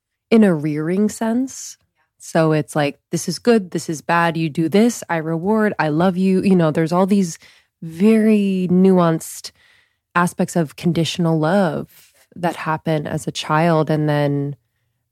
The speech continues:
as an adult, to be loved unconditionally and, you know, wholly is just, yeah, it's the most healing thing. You said that going into this relationship with Caitlin and your former partner, you had a sense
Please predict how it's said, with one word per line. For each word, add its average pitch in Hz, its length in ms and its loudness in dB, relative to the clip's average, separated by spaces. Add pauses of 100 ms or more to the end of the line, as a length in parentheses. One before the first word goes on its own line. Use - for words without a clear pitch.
(140)
as 170 140 0
an 160 80 0
adult, 151 420 -4
to 165 100 -8
be 156 120 -8
loved 151 340 -4
unconditionally 143 960 -4
and, 139 300 -8 (440)
you 190 60 -4
know, 147 160 -2
wholly 156 540 -2
is 151 180 -6
just, - 680 -10 (220)
yeah, - 140 -4 (100)
it's - 160 -16
the 185 80 0
most 165 340 0
healing 147 760 -2
thing. 151 360 0 (340)
You 190 80 4
said 233 260 2
that 156 340 0 (340)
going 165 300 2
into 156 880 2
this 151 400 -6
relationship 147 920 -2 (100)
with 147 480 -2
Caitlin 156 380 -2
and 147 120 0
your 143 100 -2
former 143 300 -2
partner, 147 580 -2 (560)
you 185 80 2
had 175 200 4
a 165 60 2
sense - 600 -4